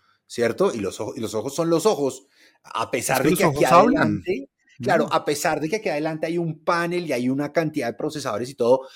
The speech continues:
Speaker 1: las cámaras de adentro básicamente están mirando sus ojos y pueden hacer mimic de usted a dónde está mirando, usted cuánto parpadea, etcétera, etcétera, para mostrárselo a la persona.
Speaker 2: ¿Y qué tal le
Speaker 1: Em,
Speaker 2: pareció el FaceTime persona?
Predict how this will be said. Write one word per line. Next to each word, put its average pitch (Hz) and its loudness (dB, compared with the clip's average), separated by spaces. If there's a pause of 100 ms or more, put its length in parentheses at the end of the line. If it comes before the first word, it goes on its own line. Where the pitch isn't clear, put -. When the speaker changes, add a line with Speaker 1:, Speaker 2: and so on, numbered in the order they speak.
(120)
Speaker 1:
las - 0
cámaras 185 2
de 170 0
adentro 131 0
básicamente 127 -4
están 131 -6
mirando 135 0
sus 139 -8
ojos 123 2 (260)
y 120 -8
pueden 123 4
hacer 120 0
mimic 135 4
de 139 4 (300)
usted - 0
a 113 6
dónde 110 -2
está 131 -2
mirando, 123 4
usted - -6
cuánto 110 -4
parpadea, 107 0
etcétera, 123 0
etcétera, 113 -4 (260)
para 113 -2
mostrárselo 107 -2 (260)
a 107 -2
la 95 0
persona. - -14 (440)
Speaker 2:
¿Y 117 0
qué 117 6
tal - 6
le - 4
Speaker 1:
Em, - 2
Speaker 2:
pareció 170 4
el 127 0
FaceTime 151 2
persona? 127 -4